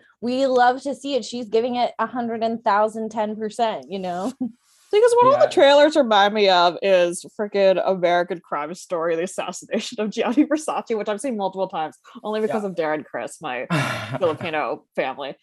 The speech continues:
Speaker 2: Not literally, but, like, I don't know.
Speaker 3: <laughs>
Speaker 2: Like, 'cause there was, there was hype that she would be Donatella Versace there. So, like, for me, like, every time I
Speaker 3: Right.
Speaker 2: see these trailers, I'm like, "This is what could have been, maybe should have been," but maybe she would have,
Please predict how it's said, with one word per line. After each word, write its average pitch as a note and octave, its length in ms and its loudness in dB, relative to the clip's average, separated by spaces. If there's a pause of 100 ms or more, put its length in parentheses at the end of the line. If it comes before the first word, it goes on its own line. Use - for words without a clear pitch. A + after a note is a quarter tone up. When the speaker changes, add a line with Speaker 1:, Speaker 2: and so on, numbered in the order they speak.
(380)
Speaker 2:
Not D#3 300 -6
literally, B2+ 440 -8
but, D3 120 -8
like, D3+ 260 -6 (220)
I C#3 320 -4
don't E3+ 160 -2
know. D3 100 -4
Speaker 3:
<laughs> C#3+ 60 -4
Speaker 2:
Like, F3+ 100 -2
'cause G#3 140 -2
there B3+ 100 4
was, B3+ 160 4
there B3+ 140 4
was A#3+ 120 0
hype A3+ 300 -4
that F#3 140 -2
she G3 160 -8
would F#3 160 -4
be C3+ 100 -8
Donatella C3 500 -8
Versace B2 480 -10
there. G#2 200 -6
So, F3 240 -4
like, C#3+ 240 -4
for F#3 120 -4
me, E3 240 0
like, D#3 180 -2
every G3 260 -2
time A3 140 -4
I F#3 100 0
Speaker 3:
Right. - 20 -10
Speaker 2:
see F3 320 -4
these E3+ 240 -6
trailers, D3+ 400 -6
I'm E3 80 -14
like, D3+ 160 -8
"This F3+ 140 -12
is F#3+ 80 -10
what F#3 300 -4 (300)
could F3 160 -8
have A#3 220 -10
been, D#4 260 -6
maybe G#3+ 300 -10
should D4+ 220 -10
have D4 160 -10
been," D4+ 220 -4 (180)
but B3 100 -2
maybe A#3+ 240 0
she C#4 140 -4
would C4 140 0
have, B3+ 120 -2